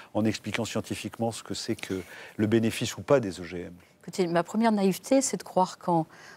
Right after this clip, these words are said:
Speaker 2: en montrant ce qui se passe, il y a des gens qui vont réagir.
Speaker 1: Bien vu,
Speaker 2: Et
Speaker 1: hein, bien, bien,
Speaker 2: individuellement
Speaker 1: bien.
Speaker 2: ou collectivement.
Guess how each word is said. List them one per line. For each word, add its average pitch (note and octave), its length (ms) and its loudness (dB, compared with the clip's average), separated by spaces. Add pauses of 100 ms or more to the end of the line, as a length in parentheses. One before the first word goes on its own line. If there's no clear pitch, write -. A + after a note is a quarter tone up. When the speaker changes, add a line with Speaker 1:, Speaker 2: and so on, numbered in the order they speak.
(160)
Speaker 2:
en D3 240 4
montrant F3+ 460 4
ce - 100 -2
qui E3+ 120 -2
se - 100 -2
passe, - 440 0 (140)
il - 60 -4
y - 20 2
a - 20 2
des D#3 100 0
gens F#3 120 0
qui F#3 140 -6
vont E3 100 0
réagir. D#3 640 -2 (420)
Speaker 1:
Bien B2+ 220 6
vu, B2+ 160 6
Speaker 2:
Et - 20 6
Speaker 1:
hein, G#2+ 140 4
bien, A#2+ 180 4
bien, G#2+ 300 0
Speaker 2:
individuellement G#3 600 6
Speaker 1:
bien. C4 80 6
Speaker 2:
ou A3+ 40 -6
collectivement. F#3+ 640 0